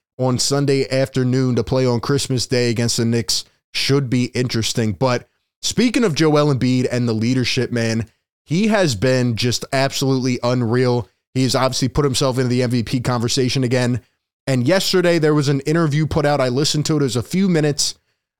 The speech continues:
uh, on E S P N, and it was with, uh, Cassidy Hubbard. And, you know, she was just talking with Joel Embiid. It just came out, and, uh, he had some interesting quotes, which I wanna go over there. But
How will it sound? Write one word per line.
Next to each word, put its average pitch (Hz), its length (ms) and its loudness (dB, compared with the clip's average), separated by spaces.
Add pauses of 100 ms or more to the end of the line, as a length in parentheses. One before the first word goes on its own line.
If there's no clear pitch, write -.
uh, 123 320 2
on 170 240 2
E 160 200 0
S 147 140 0
P 143 220 0
N, 127 280 0 (760)
and 123 100 2
it 120 40 2
was 120 180 -2
with, 123 240 -2
uh, 117 160 2
Cassidy 147 560 0
Hubbard. 135 420 2
And, 113 280 -2 (360)
you 123 120 -4
know, 123 100 0
she 180 140 0
was 165 100 2
just 160 160 -2
talking 160 300 2
with 147 80 0
Joel 147 340 2
Embiid. 135 240 0
It 127 80 0
just 143 240 -2
came 143 240 0
out, 127 220 0
and, 117 200 0 (380)
uh, 120 160 0
he 151 120 2
had 208 200 2
some 175 180 0
interesting 156 480 0
quotes, 139 360 0
which 131 120 0
I 135 60 2
wanna 135 240 0
go 117 220 0
over 117 200 0
there. 113 140 0
But 117 240 -4